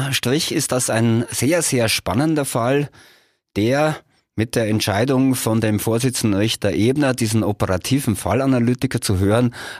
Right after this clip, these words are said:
auch ein bisschen Strafprozessgeschichte, Gerichtsgeschichte, äh, geschrieben hat. Das, äh, wird, äh, vielleicht in der Zukunft des Öfteren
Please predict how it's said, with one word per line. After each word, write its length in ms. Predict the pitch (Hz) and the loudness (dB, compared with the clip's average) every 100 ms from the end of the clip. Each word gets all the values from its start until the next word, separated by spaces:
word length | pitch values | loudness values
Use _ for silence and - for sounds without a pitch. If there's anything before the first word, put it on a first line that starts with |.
| - | 0
auch 260 | 101 - | 0 0
ein 260 | - 120 120 | 0 2 2
bisschen 600 | 131 - 127 120 120 104 | 0 2 2 2 2 -2
Strafprozessgeschichte, 1500 | - 92 139 - 120 107 101 92 - 98 90 - 101 101 92 82 - - | -2 0 -2 0 0 0 0 0 0 0 0 0 0 0 -2 -2 -8 -2
Gerichtsgeschichte, 1040 | 107 170 - - 110 104 95 - 85 73 - - - - | 2 2 0 -2 -2 0 -2 0 -2 -4 -10 -18 -20 -4
äh, 260 | 101 95 90 | 0 2 2
geschrieben 580 | 92 98 90 95 82 | 0 0 2 0 0
hat. 320 | 76 - - - | -2 -4 -8 -6
Das, 420 | - 92 - - | -4 -2 -2 0
äh, 300 | 117 104 104 | 0 2 2
wird, 300 | 104 120 - | 0 -2 -2
äh, 300 | 139 117 117 110 - - - | 0 2 2 0 -6 -18 -8
vielleicht 380 | 101 101 117 | -2 0 2
in 80 | 123 | 2
der 80 | 117 | 0
Zukunft 680 | - 143 147 143 - - 120 | 0 0 0 -2 -4 -6 -2
des 140 | 123 | -2
Öfteren 580 | 180 175 - 127 113 107 | 0 -4 -2 2 2 0